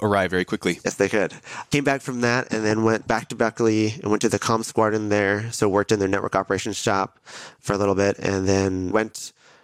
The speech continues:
Speaker 2: to their plans and program shop afterwards.
Speaker 1: Mm-hmm.
Speaker 2: So that was neat to do that. So you kind of an other side of communications. So most of the time when we think of communications on the communication side, you think of the fixing the computers, the radios, the
Speaker 1: Yeah.
Speaker 2: telephones, the hands-on work.
Speaker 1: Typical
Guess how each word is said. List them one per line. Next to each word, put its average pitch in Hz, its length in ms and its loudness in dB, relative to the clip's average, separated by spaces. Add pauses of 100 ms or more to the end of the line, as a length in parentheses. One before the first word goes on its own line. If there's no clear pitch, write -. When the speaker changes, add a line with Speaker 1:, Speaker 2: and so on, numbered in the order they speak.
(520)
Speaker 2:
to 107 520 4
their 98 120 2
plans 113 240 -2
and 101 80 -8
program 113 260 2
shop 117 260 0
afterwards. 127 500 -4
Speaker 1:
Mm-hmm. 117 160 4
Speaker 2:
So 113 120 0
that 95 180 0
was 107 120 -2
neat 107 280 -6
to 104 80 -6
do 104 160 4
that. 101 200 4
So - 120 -4
you 113 80 0
kind 113 180 0
of 104 80 -2
an - 100 -12
other 120 200 0
side 117 600 -2 (300)
of 113 140 -2
communications. 113 480 0
So 98 100 2
most 117 240 2
of 131 80 2
the - 80 -2
time 117 140 0
when 113 100 0
we 107 60 0
think 107 160 0
of - 100 -6
communications 104 840 -2
on 95 160 -2
the 90 60 -6
communication 143 520 0
side, 98 360 -2 (320)
you 104 100 2
think 107 260 0
of 98 140 0
the 98 160 2
fixing 113 300 -2
the 107 60 -2
computers, 101 580 2
the 107 100 2
radios, 101 320 2
the - 80 0
Speaker 1:
Yeah. 95 80 2
Speaker 2:
telephones, 98 420 0
the 85 80 -2
hands-on 92 420 -2
work. - 260 -4 (100)
Speaker 1:
Typical 113 420 0